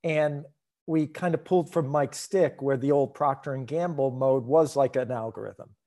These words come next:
You could figure out your, your, your sales and you could figure out your capacity, um, your CapEx by the f-, factory. And then, like, you could kind of have, if you're in the right place, you could have, like,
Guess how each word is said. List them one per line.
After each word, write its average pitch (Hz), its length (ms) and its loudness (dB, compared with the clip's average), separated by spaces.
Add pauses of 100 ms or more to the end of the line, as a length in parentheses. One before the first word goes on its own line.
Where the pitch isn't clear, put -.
(220)
You 165 140 2
could 165 160 0
figure 170 400 2
out 160 180 6
your, 143 320 -2 (180)
your, 143 280 0 (960)
your 139 140 0
sales 165 600 4 (120)
and 135 200 -6
you 156 120 -6
could - 140 -6
figure 151 360 2
out 143 240 4
your 131 100 -2
capacity, 139 920 -2 (420)
um, 123 460 -6
your 143 140 0
CapEx 151 760 2
by 135 180 0
the 131 100 0
f-, - 220 -10 (140)
factory. 151 680 2
And 135 120 0
then, 135 120 -2
like, 151 200 -2
you 160 80 0
could 151 200 -6
kind 190 240 0
of 151 80 0
have, 143 260 0
if - 160 -4
you're 151 140 0
in 139 80 -2
the 131 40 -2
right 120 220 -2
place, 156 360 2
you 143 80 -6
could 127 140 -2
have, 139 220 2
like, 131 140 2